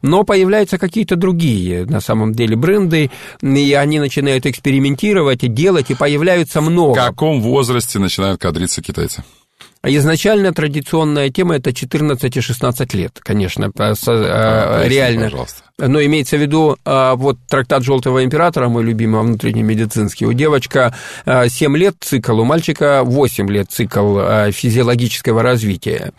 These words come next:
Speaker 2: Ага.
Speaker 1: Там включается меридиан, значит, э, вторая семёрка, это включается меридиан почек, у девочки начинаются месячные. Значит, а в шестнадцать, по идее, ну, в идеалке, да, считается, у мальчика начинается там возможность, э, иметь детей.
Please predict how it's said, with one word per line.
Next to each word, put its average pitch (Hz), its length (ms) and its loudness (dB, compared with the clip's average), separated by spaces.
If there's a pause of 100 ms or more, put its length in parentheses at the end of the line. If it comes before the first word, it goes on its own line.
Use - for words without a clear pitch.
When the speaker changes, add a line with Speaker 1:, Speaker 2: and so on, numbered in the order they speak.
(400)
Speaker 2:
Ага. 127 200 0
Speaker 1:
Там 127 340 2
включается 147 580 0
меридиан, 139 560 0
значит, 127 400 -2
э, 120 240 2
вторая 139 580 0
семёрка, 165 520 0
это 127 160 0
включается 131 520 0
меридиан 127 480 0
почек, 160 440 0
у 127 100 2
девочки 143 340 0
начинаются 131 520 0
месячные. 82 640 -2 (440)
Значит, 123 400 2
а 127 60 2
в 113 60 -2
шестнадцать, 170 560 0
по 120 140 2
идее, 110 220 2
ну, 127 120 2
в 131 100 2
идеалке, 120 420 0
да, 151 160 0
считается, 110 680 -2
у 117 280 0
мальчика 156 480 0
начинается 131 720 0
там 117 200 0 (360)
возможность, 120 760 0
э, 117 360 2 (120)
иметь 123 300 0
детей. 113 480 -4